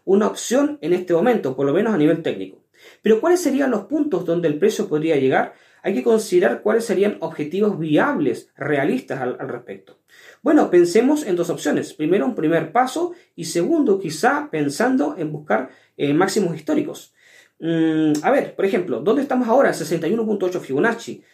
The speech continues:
eh, como utilizándolo como zona justamente en un impulso importante para irse hacia arriba. Eh, considerar, eh, una venta yo creo que es muy arriesgado, pero sin embargo, si vas a entrar,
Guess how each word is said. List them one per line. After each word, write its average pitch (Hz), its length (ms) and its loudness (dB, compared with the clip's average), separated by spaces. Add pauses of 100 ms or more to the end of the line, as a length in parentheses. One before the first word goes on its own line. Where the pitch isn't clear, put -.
(180)
eh, 139 380 2
como 147 220 2
utilizándolo 160 460 0
como 180 200 0
zona 175 320 2
justamente 175 880 -2
en 135 120 -2
un 131 80 2
impulso 151 320 -4
importante 151 560 -4
para 143 320 0
irse 139 240 -6
hacia 110 200 -12
arriba. 131 380 -4 (560)
Eh, 151 220 0
considerar, 190 760 4
eh, 147 340 0
una 170 280 -2
venta 277 460 -2
yo 208 120 2
creo 214 200 2
que 208 80 -4
es 202 120 -6
muy 180 140 0
arriesgado, 165 500 0 (480)
pero 170 140 -2
sin 226 180 0
embargo, 226 540 0
si - 180 -10
vas 175 360 -4
a 156 60 -12
entrar, 180 480 -2